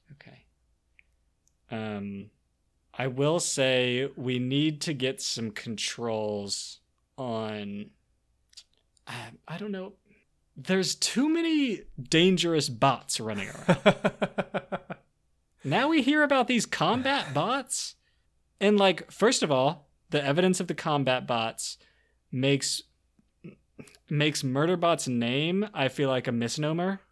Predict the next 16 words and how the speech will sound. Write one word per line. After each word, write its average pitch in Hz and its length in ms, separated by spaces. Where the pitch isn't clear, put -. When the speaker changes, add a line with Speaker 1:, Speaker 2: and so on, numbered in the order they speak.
Speaker 2:
Yeah. 110 260
Yeah. 113 240
Speaker 1:
Because, 147 160
Speaker 2:
Especially 180 260
Speaker 1:
like, 123 260
those 131 280
are - 60
the - 120
mur-, 120 220
those 165 240
are 151 60
the 113 80
Murderbots. - 720
Speaker 2:
One 160 200
hundred 139 260
percent. 104 400